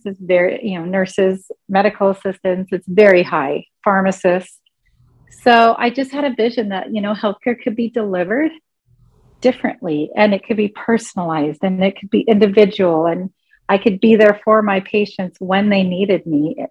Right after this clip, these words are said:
rather than sending them to an urgent care to be cared for by someone that's never met them until that day. And so, um, we're kinda, we're kinda different here. Um, you know, and, and it,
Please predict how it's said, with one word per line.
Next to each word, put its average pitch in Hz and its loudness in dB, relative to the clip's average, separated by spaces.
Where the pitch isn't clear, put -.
rather 196 2
than 185 -8
sending 202 -2
them 180 -10
to 196 -4
an 175 -6
urgent 170 -4
care 180 4
to 220 2
be 196 4
cared 247 2
for 190 0
by 180 0
someone 196 -4
that's 170 -10
never 202 2
met 226 2
them 160 -4
until 165 -6
that 151 -4
day. - -6
And 202 4
so, 202 4
um, 190 -2
we're 196 -4
kinda, 180 -4
we're 190 -4
kinda 190 -4
different 226 2
here. 170 0
Um, 180 0
you 202 4
know, 196 4
and, 196 2
and 214 2
it, - 0